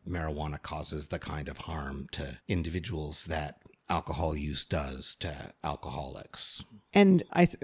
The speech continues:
Speaker 2: certainly enjoy alcohol as well as a drug and the effects of alcohol.
Speaker 1: You and me both, sister.
Speaker 2: <laughs> Great. But one of the things that I like about marijuana that is in some ways the opposite of alcohol is alcohol, obviously,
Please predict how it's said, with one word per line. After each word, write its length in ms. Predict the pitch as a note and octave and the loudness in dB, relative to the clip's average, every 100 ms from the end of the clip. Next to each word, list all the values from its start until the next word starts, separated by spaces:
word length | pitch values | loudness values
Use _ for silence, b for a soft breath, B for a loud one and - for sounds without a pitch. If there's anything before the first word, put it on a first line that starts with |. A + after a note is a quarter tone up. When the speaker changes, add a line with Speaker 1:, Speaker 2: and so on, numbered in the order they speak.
| C#3+ - | -8 0
Speaker 2:
certainly 360 | - F#3 F3 | 4 6 6
enjoy 580 | E3 D#3+ D#3 D#3 D#3 D3 _ - | 4 4 2 4 2 0 _ 2
alcohol 440 | D#3+ F#3 G3 A#3+ | 2 2 0 2
as 140 | F#3 E3 | 0 0
well 240 | E3 C4+ | -2 -2
as 140 | A#3 G3+ | -2 -2
a 80 | |
drug 320 | F3+ F#3+ C#4 - - | 0 0 -2 -8 -6
and 180 | - F3 | 4 6
the 60 | D3+ | 4
effects 340 | D3+ C#3+ - | 2 -4 -2
of 80 | D3+ | -2
alcohol. 480 | D3+ - F3+ C4 - - | -2 -4 -6 -8 -8 0
Speaker 1:
You 160 | A#2+ | 6
and 100 | C3+ | 8
me 100 | B2 | 6
both, 280 | A2 A2+ A2 | 6 6 4
sister. 440 | - F#2 - G2+ F#2+ - - | 2 -2 -2 -6 -2 -4 -4
Speaker 2:
<laughs> 240 | - - | -8 0
Great. 480 | G3 - F3+ - - B B B B | 2 2 -2 -2 -20 B B B B
But 140 | A3+ | 10
one 180 | G#3+ A#3+ | 10 8
of 100 | A3 | 8
the 80 | G3 | 8
things 320 | A3 G3+ F3 | 8 6 8
that 160 | G3 F3 | 6 8
I 220 | D#3+ D3+ - | 6 4 4
like 300 | E3 E3 F#3 | 6 6 6
about 280 | E3+ D3 C#3+ | 4 4 4
marijuana 760 | D#3+ D3+ D3 E3 E3 C#3+ E3+ - - | 4 4 4 2 2 0 -2 -8 2
that 200 | F3 E3+ | 8 8
is 320 | E3 C#3+ - - | 8 6 0 0
in 80 | F#3 | 6
some 160 | G#3+ G3 | 10 12
ways 140 | F3 | 10
the 120 | D#3 | 8
opposite 540 | B2+ D#3 G#3+ - B2 - | 6 4 4 4 2 2
of 680 | C#3+ C3 - - - - - | 2 2 0 -6 -10 -2 4
alcohol 760 | D#3 - D3 C#3+ C3 - - - | 4 4 4 4 4 0 -4 10
is 240 | F3+ D3+ | 12 12
alcohol, 580 | - F#3 F#3+ F#3 D#3 C#3+ - | 10 10 10 10 8 8 6
obviously, 600 | D3+ D3 D3 D3 - | 4 4 2 2 0